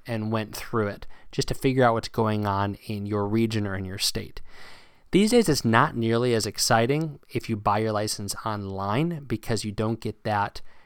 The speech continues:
magazine that has all of that information kind of in one place. And it's much more pleasant, in my opinion, to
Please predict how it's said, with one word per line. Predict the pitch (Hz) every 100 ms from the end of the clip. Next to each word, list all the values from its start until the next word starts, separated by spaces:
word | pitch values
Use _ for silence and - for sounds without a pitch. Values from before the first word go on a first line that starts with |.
| - _ - -
magazine | 117 120 110 117 113 98 95 95 98 101
that | 110 101 95 -
has | - 110 98 98 - - - -
all | 123 117
of | 110
that | 104
information | 113 107 113 104 - 107
kind | 135
of | 117
in | 107 104
one | 107 113 113 113 - - -
place. | - 107 101 -
And |
it's | 143 -
much | 123
more | 120
pleasant, | 101 - 101 101
in | 113
my | 104
opinion, | 98 107 101 98
to | - 101